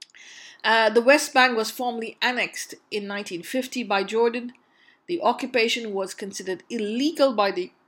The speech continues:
international community except for the United Nations.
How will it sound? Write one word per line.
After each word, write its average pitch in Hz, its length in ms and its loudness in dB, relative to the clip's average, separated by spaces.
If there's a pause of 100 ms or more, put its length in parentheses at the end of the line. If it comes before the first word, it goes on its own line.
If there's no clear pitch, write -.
international 220 640 -6
community 277 680 -6
except - 480 -10
for - 140 -14
the 170 100 -12
United 202 480 -12
Nations. - 560 -18